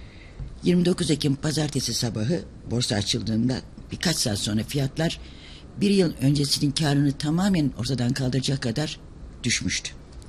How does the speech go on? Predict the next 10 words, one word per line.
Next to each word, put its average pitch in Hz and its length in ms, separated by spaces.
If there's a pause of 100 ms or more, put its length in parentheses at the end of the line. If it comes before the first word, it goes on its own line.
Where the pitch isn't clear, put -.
(880)
Dow 147 200
Jones 139 240
Sanayi 127 460
Ortalaması 107 720 (360)
iki - 200
yüz 127 140
otuz - 260
üç. - 240 (720)
Panik - 320
malum, 131 340